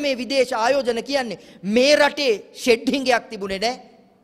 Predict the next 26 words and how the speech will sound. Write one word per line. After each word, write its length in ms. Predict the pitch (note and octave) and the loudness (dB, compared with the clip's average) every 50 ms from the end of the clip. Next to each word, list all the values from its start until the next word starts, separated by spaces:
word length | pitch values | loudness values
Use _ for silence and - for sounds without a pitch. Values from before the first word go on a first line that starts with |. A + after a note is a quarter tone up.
| _ _ _ _ _ _ _ - | _ _ _ _ _ _ _ -4
මේ 140 | A3+ D4+ | -2 0
රටේ 240 | D4+ D4 - D4 C#4+ | 0 0 -2 -2 -4
තිබුණේ 300 | C#4+ D#4 E4 E4 D4+ B3+ G3+ | -4 -6 -4 -2 -2 -4 -4
ෂෙඩ් 360 | - - - C4 C#4+ - - | -6 -2 0 0 0 0 -2
වලට 420 | E4+ F4 E4 D4 A3 A3 - - | -2 0 0 0 -2 -6 -10 -8
තෙල් 180 | - D4 F4 F#4+ F#4+ | -4 -2 -2 0 2
නැති 240 | F4+ D4+ - B3 | 0 0 0 -4
හිඟයක්. 300 | A3 G3 F3+ D#3 C#3+ A#2+ - - - _ _ _ _ _ _ _ _ _ _ _ _ _ _ _ _ _ _ _ _ _ _ _ _ _ _ _ _ _ _ _ _ _ _ _ _ _ | -8 -8 -8 -8 -10 -10 -12 -18 -20 _ _ _ _ _ _ _ _ _ _ _ _ _ _ _ _ _ _ _ _ _ _ _ _ _ _ _ _ _ _ _ _ _ _ _ _ _
එතකොට 380 | G#3+ G#3+ D4 C#4 A#3+ C#4 - - B3 G#3+ - - - - - - _ - | -4 -2 0 0 2 2 2 2 0 -2 -4 -8 -14 -20 -20 -20 _ -2
තෙල් 180 | C4 C4 C#4 D4+ | -2 0 0 0
ටික 200 | D4 D#4+ C4 C#4+ | -4 -4 -2 0
බෙදන්න 320 | B3 B3+ A#3+ A#3+ A3 G#3+ G3 G3 G3 | 0 0 0 0 -4 -4 -6 -8 -6
ආයතන 460 | E3 F3+ G#3 C4 D#4 D#4+ D4+ B3+ G3+ F3+ D#3+ | -4 0 2 4 4 4 2 -4 -6 -6 -8
ගෙනල්ලා 400 | E3+ E3+ E3 D#3+ D#3+ E3 E3+ D#3 - - - | -8 -8 -8 -8 -6 -6 -8 -8 -10 -14 -10
ඒ 180 | - C#4 D#4 D4+ | -6 -2 0 2
ආයතන 400 | C#4 C4 B3+ A#3+ A#3+ A#3+ A3 A3 G#3 | 2 4 2 2 0 -2 -4 -4 -4
වලින් 260 | G#3 G3+ F#3+ F#3 F#3 - - - - _ _ _ _ _ _ _ _ _ _ _ _ _ _ _ _ _ _ _ _ _ | -2 -4 -4 -6 -8 -12 -20 -20 -20 _ _ _ _ _ _ _ _ _ _ _ _ _ _ _ _ _ _ _ _ _
කිසිම 300 | - C#4 C#4 - F4+ E4+ D#4+ C#4 | -6 -4 0 0 2 2 2 0
සහනයක්, 540 | C4 - C4 A#3 C4 C#4+ C#4 C4 A#3+ G#3+ - - - | 0 -2 -2 -2 -2 -2 -2 -2 -2 -4 -4 -8 -10
කිසිම 300 | - C#4 - D#4+ D#4 C#4+ A#3+ | -10 -8 -6 -6 -6 -6 -6
පළ 220 | - A3+ A3+ B3+ C4+ | -4 -2 0 0 0
ප්‍රයෝජනයක් 560 | C4 C4 B3+ A#3+ A#3 A3 A3 A3 A3 G3+ - | -2 -2 -4 -4 -4 -4 -4 -6 -8 -8 -8
මේ 140 | G3 G#3 A3 | -10 -8 -6
රටට 380 | A3 G#3 F#3 G3 F#3+ F3+ E3+ E3 | -6 -6 -6 -8 -12 -12 -8 -6
වෙන්නේ 280 | G3 G#3+ C4 C#4 A#3+ F#3+ | -6 -6 -4 -6 -6 -6
නැත්තම් 400 | E3 D3+ - - - D#3 D3+ | -8 -10 -10 -10 -8 -8 -8